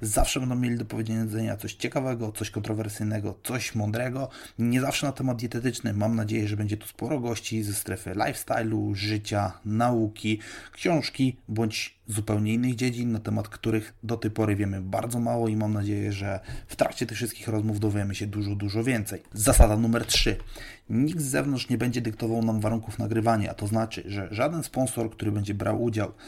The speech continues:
w tym, aby ten podcast powstawał, nie będzie narzucał tego, jacy goście powinni się tu pojawić, nie będzie narzucał tego, w jakiej formie podcast będzie prowadzony, ani na jakie tematy będziemy rozmawiać. Mam nadzieję, że te trzy proste reguły sprawią Wam tak dużo frajdy,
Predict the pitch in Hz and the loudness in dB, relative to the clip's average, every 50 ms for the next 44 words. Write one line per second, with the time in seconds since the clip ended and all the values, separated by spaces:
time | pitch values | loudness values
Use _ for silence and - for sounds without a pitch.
0 | - - - - - - - 127 117 104 - 113 101 101 101 - 104 107 - 110 | -20 -20 -14 -14 -6 0 0 2 2 2 0 0 -2 0 -2 -2 -2 -2 -2 -4
1 | - - - - - - 95 - - - 165 139 131 117 - 104 110 110 117 117 | -4 -6 -8 -6 -6 -6 -6 -2 6 6 8 8 6 0 0 -2 -2 -2 -2 -2
2 | 131 127 120 123 113 117 110 113 110 110 104 101 - 107 98 98 98 98 98 104 | -2 -2 -2 -2 -2 -2 -2 -4 -2 -2 -2 0 0 -2 -2 -2 -4 -2 -2 -2
3 | 113 - - 147 131 135 127 - - - - 123 120 123 120 113 - - 104 - | -2 -2 -4 -4 -2 -4 -4 -4 -8 -6 -6 -4 -2 -2 -2 -4 -4 -8 -6 -8
4 | 110 107 - 107 107 107 101 104 101 101 - - 110 104 101 98 98 104 98 101 | -6 -4 -2 0 0 0 0 -2 -4 -4 -4 -4 -2 -2 -2 -2 -2 -2 -2 -2
5 | 98 98 95 101 104 104 101 92 98 98 92 98 101 - - - - 123 - 131 | -4 -4 -4 -6 -4 -4 -4 -4 -4 -6 -4 -4 -6 -6 -6 -6 -6 -4 -2 0
6 | 127 131 123 113 123 117 113 120 110 107 113 107 107 107 107 113 110 110 110 107 | 0 0 0 0 -2 -2 -2 -2 0 0 0 0 0 -2 -2 -2 -2 -2 0 0
7 | 104 104 104 101 104 - - - - - - - 175 165 131 117 110 101 98 - | 0 0 0 -2 -4 -6 -14 -14 -16 -6 0 2 2 4 4 4 2 2 2 0
8 | 104 101 - 104 92 95 - - 92 98 95 98 98 98 98 98 110 110 123 120 | -4 -2 -2 -2 -2 -2 -4 -4 -6 -4 -4 -2 -2 -2 0 0 0 2 2 2
9 | 104 95 - - - - - _ _ _ _ _ _ _ _ _ _ _ 139 147 | 2 2 0 -8 -16 -18 -18 _ _ _ _ _ _ _ _ _ _ _ 2 2
10 | 139 127 117 123 123 117 110 107 104 104 107 - - - 180 165 - 123 - - | 4 4 4 4 2 2 2 0 -2 -4 -4 -2 -2 -4 -2 -4 -6 -6 -4 -4
11 | 107 107 113 110 113 110 107 98 95 - - 120 113 107 107 101 101 98 98 - | -2 -2 0 0 2 2 2 0 -2 -2 -2 0 0 0 0 0 0 -2 -4 -6
12 | - - - 113 110 113 107 110 104 - - 120 110 107 101 104 101 95 | -8 -8 -6 -4 -2 0 -2 -2 -4 2 2 2 2 2 0 -2 -4 -4